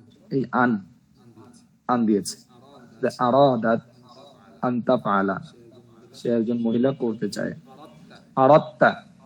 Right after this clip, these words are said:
আরাদতা, তুমি করতে চাও, আরাদতা, তুমি চাও, আন তাফআলা, করতে, তুমি করতে। এরপরে আরাদতি, আরাদতি,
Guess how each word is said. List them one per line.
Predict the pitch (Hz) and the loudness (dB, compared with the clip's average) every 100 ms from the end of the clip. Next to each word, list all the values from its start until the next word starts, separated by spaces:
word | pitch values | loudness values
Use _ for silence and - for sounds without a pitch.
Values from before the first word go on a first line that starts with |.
| - - - - - - - | -20 -20 -20 -20 -20 -20 -6
আরাদতা, | 117 110 113 131 139 147 - 127 107 - - - - - - - - - - - | -2 2 4 6 6 2 2 0 0 -4 -20 -20 -20 -20 -20 -20 -20 -20 -6 0
তুমি | 143 147 | 2 4
করতে | 143 120 120 113 | 4 4 2 -2
চাও, | - 110 127 165 - - - - - - | 0 2 2 0 -6 -20 -20 -20 -18 -8
আরাদতা, | - 123 139 143 127 117 | 0 4 6 4 0 -2
তুমি | 123 127 | -2 -2
চাও, | 127 117 | 0 2
আন | 113 117 113 | 2 0 -2
তাফআলা, | 175 - - - _ 156 - | -2 -4 -10 -12 _ -10 -6
করতে, | 117 - - - - - - - - - - | -6 -6 -10 -14 -20 -20 -20 -20 -20 -6 2
তুমি | 156 151 | 2 4
করতে। | 139 123 120 104 _ _ _ _ - - 160 - _ _ _ | 4 4 0 -8 _ _ _ _ -20 -20 -20 -20 _ _ _
এরপরে | 147 139 156 185 180 - - _ - - | 2 4 4 4 0 -10 -20 _ -20 -8
আরাদতি, | 160 127 131 147 - - 120 110 - _ _ 113 117 131 123 120 123 - - _ - - - - | 2 6 6 4 -2 -2 -2 -2 -14 _ _ _ -20 -20 -20 -20 -20 -20 -20 _ -20 -20 -20 -6
আরাদতি, | 117 113 123 127 123 - 143 110 | 2 4 4 4 -2 0 2 2